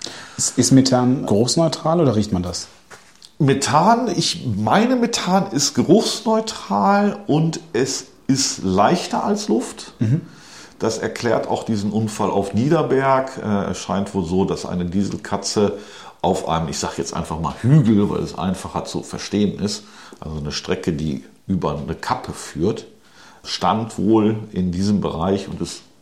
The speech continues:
Speaker 2: kam zu Methanansammlungen ausgerechnet in diesem Bereich.
Speaker 1: Mhm.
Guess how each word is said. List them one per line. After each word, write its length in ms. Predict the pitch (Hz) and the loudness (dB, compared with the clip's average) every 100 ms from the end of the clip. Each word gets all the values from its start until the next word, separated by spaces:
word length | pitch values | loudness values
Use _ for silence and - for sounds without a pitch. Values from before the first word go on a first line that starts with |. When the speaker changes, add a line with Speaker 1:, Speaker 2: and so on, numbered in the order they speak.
| - | -10
Speaker 2:
kam 260 | 90 90 | -4 -4
zu 120 | 90 90 | -4 -4
Methanansammlungen 1500 | 85 - 90 101 104 - - - - 117 107 101 101 98 98 | -4 -4 -2 0 -2 -4 -14 -8 -2 0 0 0 2 2 0
ausgerechnet 680 | - 127 - - 202 208 - | 2 2 2 0 -2 -2 -4
in 100 | 92 | 0
diesem 320 | 87 92 85 | 0 0 -2
Bereich. 540 | 82 78 82 98 110 - | -4 -4 -2 -2 -4 -2
Speaker 1:
Mhm. 280 | 113 123 | 0 0